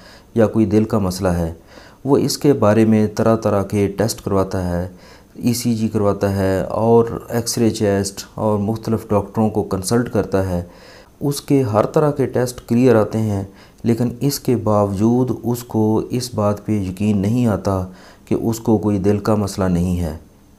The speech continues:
इसी तरह कुछ मरीज़ ऐसे होते हैं जिनको ये शक पड़ जाता है कि उनको कैंसर का मसला है।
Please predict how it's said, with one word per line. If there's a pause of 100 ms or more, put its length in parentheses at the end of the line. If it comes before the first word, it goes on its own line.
(140)
इसी
तरह
कुछ
मरीज़
ऐसे
होते
हैं
जिनको
ये
शक
पड़
जाता
है (480)
कि
उनको (260)
कैंसर
का
मसला
है।